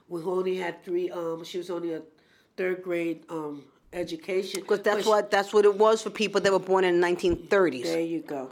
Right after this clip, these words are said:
Speaker 2: Or twenties.
Speaker 1: Nineteen twenties,
Speaker 2: Or
Speaker 1: okay.
Speaker 2: twenties, yeah.
Speaker 1: Um, but I think it was,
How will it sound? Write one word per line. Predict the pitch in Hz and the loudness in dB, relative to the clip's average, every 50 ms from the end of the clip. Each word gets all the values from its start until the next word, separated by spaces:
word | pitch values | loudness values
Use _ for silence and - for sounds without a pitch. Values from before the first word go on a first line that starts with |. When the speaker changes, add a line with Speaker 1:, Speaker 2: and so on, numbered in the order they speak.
| - - | -6 -2
Speaker 2:
Or | - 202 | -2 0
twenties. | 196 220 214 | 2 4 4
Speaker 1:
Nineteen | 233 226 202 175 151 139 | 4 4 4 4 0 0
twenties, | 226 226 214 202 185 156 139 - - - - | 0 0 0 0 -2 -4 -6 -8 -12 -8 -6
Speaker 2:
Or | 165 208 | -6 -4
Speaker 1:
okay. | 202 - | -2 0
Speaker 2:
twenties, | 214 196 175 160 147 143 - | 2 2 2 0 -2 -4 -6
yeah. | 160 143 - - - - | -8 -10 -10 -10 -10 -6
Speaker 1:
Um, | 214 214 208 202 196 - | -4 -2 -2 -4 -4 -4
but | - 214 208 214 | -2 -2 0 0
I | 214 233 | -2 -4
think | 233 - - 381 370 370 311 | -4 -2 -2 -2 -2 -2 -4
it | 247 226 | -6 -4
was, | 214 226 226 220 - | -2 -4 -4 -4 -6